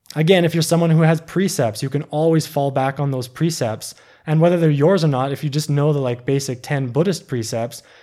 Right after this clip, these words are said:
you could fall back on those and look to those for help and guidance and support. Um, so again, this is, like, one of the beautiful things of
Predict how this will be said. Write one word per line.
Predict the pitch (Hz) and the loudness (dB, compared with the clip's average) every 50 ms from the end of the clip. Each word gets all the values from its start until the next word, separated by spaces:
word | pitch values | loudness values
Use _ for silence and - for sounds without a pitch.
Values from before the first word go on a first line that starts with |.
| _ _ | _ _
you | - 180 | -6 -4
could | 160 180 156 | -2 -2 -2
fall | - - 156 156 160 | -2 -2 0 0 2
back | 156 160 151 160 160 | 2 2 0 0 0
on | 170 165 156 147 | 2 2 2 2
those | 156 175 202 202 180 151 | 2 2 2 2 0 0
and | 147 135 131 135 | 0 0 0 0
look | 143 160 156 - | 0 0 -2 -2
to | - 151 | -4 -4
those | 139 139 151 175 196 196 190 | -2 0 0 0 0 -2 -4
for | - - 135 | -4 -4 -4
help | 120 113 131 139 131 123 127 123 | -2 -2 -2 -2 -2 -2 -4 -4
and | 117 113 113 | -6 -4 -4
guidance | 117 113 120 120 117 117 113 110 107 - - _ _ _ _ _ - | -4 -2 -2 -2 -4 -4 -6 -8 -8 -10 -14 _ _ _ _ _ -10
and | 131 123 120 | -8 -6 -6
support. | - - 120 107 - - 120 110 104 104 - - _ _ _ _ _ _ _ - | -6 -6 -8 -8 -6 -6 -4 -4 -4 -6 -8 -14 _ _ _ _ _ _ _ -10
Um, | 120 117 113 113 117 113 113 113 110 | -8 -6 -6 -6 -6 -6 -8 -8 -8
so | - - 147 | -4 -2 -2
again, | 147 147 151 160 170 160 151 | 0 2 2 2 2 2 2
this | 147 - | 0 -2
is, | - 151 | -2 -2
like, | 160 165 143 | -2 0 0
one | 147 151 147 | 2 2 2
of | 143 | 2
the | 139 135 123 | 0 -2 -2
beautiful | 123 117 139 151 156 156 151 151 135 | -2 0 2 2 2 0 0 -4 -6
things | 131 - 143 143 147 131 | -4 -2 0 0 0 0
of | 135 120 113 | -2 -4 -6